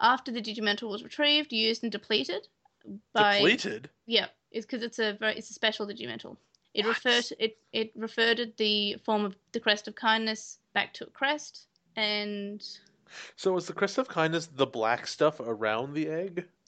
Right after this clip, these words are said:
Speaker 1: Yeah, 'cause it was corrupted.
Speaker 2: Okay.
Speaker 1: That, that's what happens when a, a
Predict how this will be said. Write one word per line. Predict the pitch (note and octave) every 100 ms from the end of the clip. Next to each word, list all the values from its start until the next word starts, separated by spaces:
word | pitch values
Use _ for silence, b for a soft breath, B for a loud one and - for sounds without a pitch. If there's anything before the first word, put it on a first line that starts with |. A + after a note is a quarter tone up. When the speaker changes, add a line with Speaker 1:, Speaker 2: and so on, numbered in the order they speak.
| _ -
Speaker 1:
Yeah, | A#3 A3 -
'cause | - G3+
it |
was | -
corrupted. | - G#3 - A#3+ _ _
Speaker 2:
Okay. | A#3 C4+ C#4+ A3+ E3+ G3+ A3+ C4 -
Speaker 1:
That, | A3+
that's | A#3+ B3
what | C4
happens | A3+ A3 A3 -
when | G3+
a, | G3+ G#3 _ _ -
a | G#3 G3+